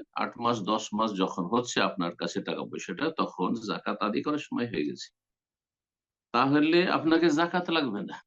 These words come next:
জাকাত লাগবে না, কি করতে হবে? ফায়াজিবু আদাউহু, তাহলে ঋণ পরিশোধ করা, ঋণ, ঋণ আদায় করা ফরজ। কারণ বারো মাস হলে জাকাত ফরজ, এক বছরে জাকাত ফরজ হবে।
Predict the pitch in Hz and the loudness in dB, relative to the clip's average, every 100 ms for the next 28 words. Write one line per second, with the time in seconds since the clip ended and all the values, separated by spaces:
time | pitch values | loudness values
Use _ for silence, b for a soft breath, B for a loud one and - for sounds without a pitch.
0 | _ _ _ - 98 117 127 131 123 123 | _ _ _ -12 -4 -4 -2 -2 -2 0
1 | 131 131 147 143 160 156 170 180 123 107 | 0 2 2 2 2 2 2 0 0 2
2 | 110 113 127 131 135 104 104 127 139 160 | 2 0 0 0 0 0 0 2 2 2
3 | 151 143 139 101 90 110 107 135 185 196 | 2 2 2 2 -2 -4 -2 0 0 0
4 | 208 220 196 143 156 170 - 139 196 190 | -2 -4 -4 0 2 0 0 0 2 0
5 | 208 196 - 123 - - _ _ _ _ | -2 -2 -2 -4 -6 -8 _ _ _ _
6 | - - 104 131 202 - _ _ _ _ | -10 -4 2 2 2 -4 _ _ _ _
7 | - 104 120 131 139 135 143 131 135 117 | 0 4 6 6 6 4 4 4 4 2
8 | 98 120 - 131 127 120 120 117 131 131 | 0 0 0 2 2 0 0 -2 0 0
9 | 107 113 110 143 156 180 202 233 | 0 -4 -4 0 2 4 2 2